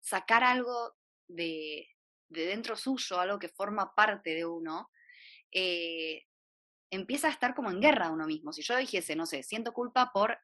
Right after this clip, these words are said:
esto", y empiezo a decir, "No, ¿cómo puede ser que sientas culpa? No, te lo querés sacar", ¿viste? Te querés sacar esa sensación. Empezás a estar como una guerra civil con vos mismo. En cambio, cuando decidís aceptarlo, como, "A ver, estoy sintiendo culpa.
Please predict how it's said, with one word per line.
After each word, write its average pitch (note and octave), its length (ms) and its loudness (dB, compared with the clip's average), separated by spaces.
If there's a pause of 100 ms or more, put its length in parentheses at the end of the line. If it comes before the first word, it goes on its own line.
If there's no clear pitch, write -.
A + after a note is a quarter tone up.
esto", - 440 -2 (800)
y F#3 220 -4
empiezo F#3 360 4
a A3 40 10
decir, F#3+ 240 2
"No, B3+ 180 2
¿cómo C4 180 2
puede B3+ 160 2
ser C4+ 160 0
que B3 80 -8
sientas A#3 240 -8
culpa? B3 440 2
No, B3 400 0
te G#3 80 -6
lo G3+ 80 -2
querés B3 200 -4
sacar", A#3 320 6
¿viste? G#3+ 160 -8
Te G#3+ 100 -8
querés A3 160 -4
sacar B3 200 4
esa C4 160 -4
sensación. A3 680 2 (320)
Empezás A3+ 320 -2
a F4+ 40 0
estar D#4 240 6
como E4 160 6
una D4+ 160 8
guerra A#3+ 500 8
civil B3+ 640 4
con E3 220 2
vos A3 140 4
mismo. A#3+ 580 2 (540)
En A3+ 140 4
cambio, D4+ 520 8 (200)
cuando A3 300 0
decidís A#3+ 340 2
aceptarlo, C4 800 2 (160)
como, A3+ 260 -2
"A A#3 100 -4
ver, D#4+ 140 -2 (360)
estoy G4+ 160 -6
sintiendo B3+ 440 -4
culpa. F3 480 -8